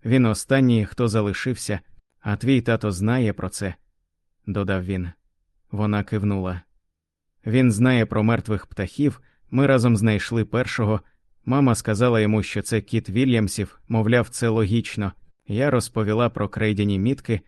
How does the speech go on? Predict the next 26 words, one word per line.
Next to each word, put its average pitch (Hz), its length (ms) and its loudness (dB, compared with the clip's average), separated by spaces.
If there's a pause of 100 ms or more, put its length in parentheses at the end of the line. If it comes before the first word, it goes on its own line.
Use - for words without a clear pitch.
(300)
але 107 320 0
він 120 200 4
їх 110 260 0
так 107 220 -4
і 110 40 0
не 107 100 0
побачив. 101 560 -6 (920)
Коли 113 280 0
він 110 180 4
повернувся 107 640 0
додому, 110 480 2 (320)
вони 120 300 2
вже 104 260 0
зникли, 110 520 -2 (460)
думаю, 117 440 4
він 107 200 2
сам 123 280 0
їх 101 220 -2
переїхав, 98 680 -4 (100)
тому 117 280 2
і 104 60 2
стерлися. 107 680 -4 (400)
Ходімо, 117 400 2
зараз 110 400 0
йому 104 220 0
покажемо», 107 640 -2